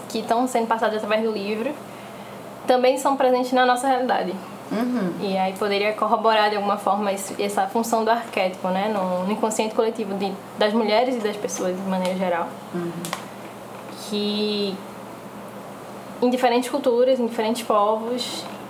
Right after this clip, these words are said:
Speaker 1: existe um conhecimento acumulado, existe uma tradição
Speaker 2: Exatamente.
Speaker 1: que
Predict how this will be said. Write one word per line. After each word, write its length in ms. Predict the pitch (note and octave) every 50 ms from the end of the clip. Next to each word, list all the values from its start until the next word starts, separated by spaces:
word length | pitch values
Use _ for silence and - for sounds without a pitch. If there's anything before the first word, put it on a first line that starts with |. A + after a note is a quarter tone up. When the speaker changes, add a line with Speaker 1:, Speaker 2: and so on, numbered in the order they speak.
| - - - -
Speaker 1:
existe 280 | G#3+ A3 G#3+ - -
um 120 | A3 G#3+ G#3+
conhecimento 540 | - G#3+ G#3+ A3+ - B3+ A#3 A#3 B3+ B3+
acumulado, 640 | B3+ B3 B3 A#3+ A#3+ A#3 A3 G#3 G3 G3+ G3+ G3+ G3+
existe 280 | G3 F#3+ G3 - - G#3+
uma 80 | G3+
tradição 640 | G3+ - G#3 G3+ G#3 - - - G3 G3 F#3+ F#3+ F#3
Speaker 2:
Exatamente. 680 | F3+ E3+ F3 E3+ E3+ - F3 F#3 F#3 E3 C#3+ - - - - - - - - - - - - - -
Speaker 1:
que 60 | G3